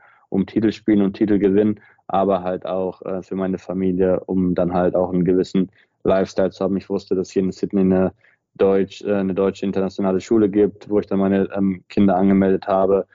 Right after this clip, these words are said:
Und meine Töchter lieben's auch hier, meine Frau liebt's hier. Also ich muss wirklich sagen, ähm, äh, Sydney war halt Liebe auf den ersten Blick für uns alle.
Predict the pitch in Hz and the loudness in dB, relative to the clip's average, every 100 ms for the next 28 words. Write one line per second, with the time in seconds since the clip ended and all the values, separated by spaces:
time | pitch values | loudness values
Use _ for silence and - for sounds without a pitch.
0 | _ _ - 98 95 95 95 98 - 95 | _ _ -4 0 2 2 0 -2 0 0
1 | 98 95 87 95 - 95 92 - 98 98 | 2 0 0 -2 -2 -4 -4 -4 0 2
2 | 98 98 - 101 98 92 87 92 90 _ | 2 0 -4 0 2 2 2 0 0 _
3 | _ _ _ _ 104 95 98 95 98 95 | _ _ _ _ -4 0 0 0 0 0
4 | 92 87 92 95 92 90 - 95 92 - | 0 0 0 0 -2 -4 -8 -6 -6 -4
5 | 98 95 87 92 87 87 85 92 92 87 | -2 0 0 0 0 -2 0 0 2 -2
6 | - 82 80 87 85 85 - _ _ _ | -2 -6 -4 -2 -2 -2 -8 _ _ _
7 | 92 90 - 90 | -4 -2 0 0